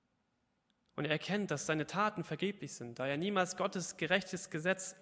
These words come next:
voll erfüllen kann. Und es steht in Römer drei, achtundzwanzig, „So halten wir nun dafür, dass der Mensch gerecht wird, ohne des Gesetzes Werke, allein durch den Glauben.“ Ich weiß nicht, wie oft Martin Luther diesen Vers vorher gelesen hat,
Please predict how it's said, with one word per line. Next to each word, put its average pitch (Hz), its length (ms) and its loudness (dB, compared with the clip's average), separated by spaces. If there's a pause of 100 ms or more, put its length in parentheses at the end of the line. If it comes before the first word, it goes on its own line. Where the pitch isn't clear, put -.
voll 196 280 2
erfüllen 190 400 4
kann. 131 240 -4
Und 143 240 2
es 151 160 0
steht 208 440 0
in 160 120 -2
Römer 170 220 2
drei, 180 260 2
achtundzwanzig, 180 720 -2 (220)
„So 147 180 0
halten 196 300 4
wir 185 120 6
nun 156 200 2
dafür, 214 580 2 (500)
dass - 180 -2
der 151 120 4
Mensch 202 340 4
gerecht 175 420 2
wird, 196 220 0 (120)
ohne 220 380 6
des 185 220 0
Gesetzes 160 540 -2
Werke, 180 420 0
allein 170 460 4
durch 165 160 -4
den 147 180 -4
Glauben.“ 143 380 -2 (1800)
Ich 131 120 -2
weiß 214 180 8
nicht, 170 120 -2
wie 175 60 0
oft 170 180 0
Martin 175 240 2
Luther 196 160 0
diesen 160 220 -2
Vers 170 280 0
vorher 220 340 2
gelesen 127 440 -4
hat, 131 260 -10